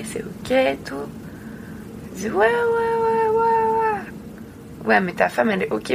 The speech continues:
oui, avec ça. Oh. Est-ce que tu serais ok si elle se tapait d'autres mecs ? Ah non, on va pas parler de ça. Donc, euh, en,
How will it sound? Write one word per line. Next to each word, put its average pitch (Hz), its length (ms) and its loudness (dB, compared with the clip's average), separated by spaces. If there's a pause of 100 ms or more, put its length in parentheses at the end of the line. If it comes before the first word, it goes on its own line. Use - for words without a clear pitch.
oui, 131 280 -6
avec 123 300 2
ça. 135 220 2 (680)
Oh. 254 800 6 (1400)
Est-ce - 180 -4
que 240 280 2
tu 220 160 -8
serais - 160 -4
ok 220 260 -4
si - 160 -6
elle 120 100 2
se - 140 -6
tapait 113 240 0
d'autres 247 180 -4
mecs ? 349 200 -4 (560)
Ah 233 320 8
non, 226 220 6
on - 20 6
va 214 100 6
pas - 80 -4
parler - 240 -2
de - 60 -14 (160)
ça. - 240 -4 (1400)
Donc, 175 200 -8
euh, 175 400 4
en, 190 140 2